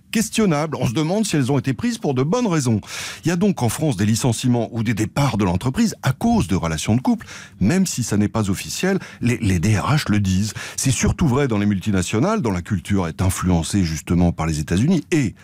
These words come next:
ça sera probablement de plus en plus vrai. Tant le code de bonne conduite se durcit sur ces questions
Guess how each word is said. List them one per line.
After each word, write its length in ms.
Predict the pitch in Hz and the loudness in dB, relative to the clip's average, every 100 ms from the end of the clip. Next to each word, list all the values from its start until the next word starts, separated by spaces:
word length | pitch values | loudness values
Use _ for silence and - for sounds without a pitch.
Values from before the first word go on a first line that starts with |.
| - | -10
ça 200 | - 98 | -4 -4
sera 200 | - 185 | -4 -6
probablement 640 | - 95 92 90 127 175 175 | -2 -2 0 2 2 0 -2
de 120 | 95 | -2
plus 280 | 113 165 127 | 0 2 2
en 80 | 95 | 0
plus 160 | 104 | -2
vrai. 240 | 78 71 - - - - - | -4 -6 -10 -12 -12 -12 -8
Tant 240 | - 147 165 | -2 0 2
le 140 | 120 | 0
code 280 | 98 - 151 | 0 -2 0
de 200 | 104 101 | 0 0
bonne 240 | 107 143 135 | 2 2 2
conduite 500 | 120 120 117 175 - | 0 0 0 -2 -4
se 160 | - | -4
durcit 720 | 92 90 123 - - - 127 | -4 0 0 0 -2 -2 -2
sur 200 | 90 - | 0 -2
ces 140 | - - | -2 -2
questions 560 | 107 107 - 247 240 | -2 -2 0 0 0